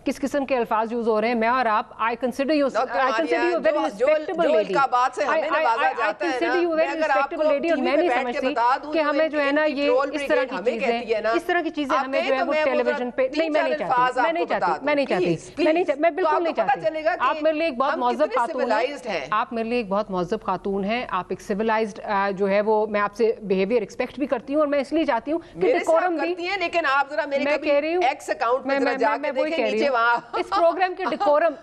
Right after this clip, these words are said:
Speaker 1: इस,
Speaker 2: आपको
Speaker 1: इस
Speaker 2: जो
Speaker 1: प्रोग्राम
Speaker 2: तारीफें
Speaker 1: का
Speaker 2: मेरी
Speaker 1: डेको-,
Speaker 2: मिलेंगी।
Speaker 1: इस, इस program का डेकोरम भी जो है वो बड़ा, I, I would
Speaker 2: जी।
Speaker 1: like to keep it civilized, so I'm not going to go into the details कि किस वजह से है और किस वजह से और क्या होता है। But having said that, ये इस तरह का केस नहीं है कि किसी को इस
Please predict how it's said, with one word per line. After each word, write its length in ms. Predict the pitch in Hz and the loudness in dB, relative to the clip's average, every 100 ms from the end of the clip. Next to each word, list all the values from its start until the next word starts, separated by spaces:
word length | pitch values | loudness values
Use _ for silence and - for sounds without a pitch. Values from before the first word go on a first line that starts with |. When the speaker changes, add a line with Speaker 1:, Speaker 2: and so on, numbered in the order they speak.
| - | -2
Speaker 1:
इस, 60 | |
Speaker 2:
आपको 320 | 233 262 262 330 | 2 2 0 -4
Speaker 1:
इस 60 | |
Speaker 2:
जो 80 | 320 | 0
Speaker 1:
प्रोग्राम 200 | 240 226 | 2 2
Speaker 2:
तारीफें 240 | 381 359 | 0 0
Speaker 1:
का 20 | 339 | 0
Speaker 2:
मेरी 180 | 277 | 0
Speaker 1:
डेको-, 180 | 277 226 | 0 0
Speaker 2:
मिलेंगी। 240 | - 330 339 | 0 -2 -2
Speaker 1:
इस, 60 | |
इस 120 | 269 | -6
program 360 | - 240 233 262 | -2 -2 0 -2
का 100 | 247 | -2
डेकोरम 380 | 202 190 185 226 | -2 -2 -2 -2
भी 120 | 226 | -2
जो 100 | 202 | -2
है 140 | 175 | -2
वो 120 | 185 196 | -2 -2
बड़ा, 300 | 196 196 185 | 0 0 0
I, 80 | |
I 120 | - 214 | -2 0
would 140 | 240 | 0
Speaker 2:
जी। 40 | |
Speaker 1:
like 220 | 262 330 277 | 0 0 -2
to 60 | |
keep 140 | 208 190 | -12 -10
it 100 | - | -4
civilized, 320 | 175 175 277 330 | -2 0 0 0
so 100 | 320 | 2
I'm 100 | 339 | 2
not 120 | 302 | 2
going 160 | 320 | 0
to 80 | 262 | 0
go 180 | 254 277 | 2 0
into 180 | 262 262 | 0 -4
the 40 | 214 | -2
details 640 | 214 240 247 - - 156 | -2 -2 -2 -6 -20 -6
कि 80 | - | -4
किस 220 | - 349 | 0 0
वजह 260 | 320 285 294 | 2 2 0
से 160 | 294 | 0
है 720 | 262 269 269 254 254 254 262 254 | 0 0 0 0 0 -2 -2 -2
और 60 | |
किस 200 | 240 226 | -2 -2
वजह 180 | 220 226 | 0 0
से 100 | 247 | 0
और 60 | 240 | 0
क्या 180 | 254 | 2
होता 260 | 214 190 226 | 0 0 -4
है। 60 | 285 - - - | -6 -10 -10 -2
But 100 | 339 | 0
having 240 | 349 392 | 0 0
said 140 | 349 359 | 0 0
that, 160 | 403 - 226 | 0 -2 -4
ये 160 | 302 | -2
इस 280 | 262 294 - | -2 -4 -2
तरह 160 | 311 285 | -2 -2
का 100 | 240 | -2
केस 300 | 233 220 240 | -4 -2 -2
नहीं 180 | 240 | 0
है 100 | 262 | 0
कि 140 | 262 247 | 0 -6
किसी 360 | - 254 302 | -6 -6 -4
को 180 | 285 254 | 0 0
इस 140 | 240 | 0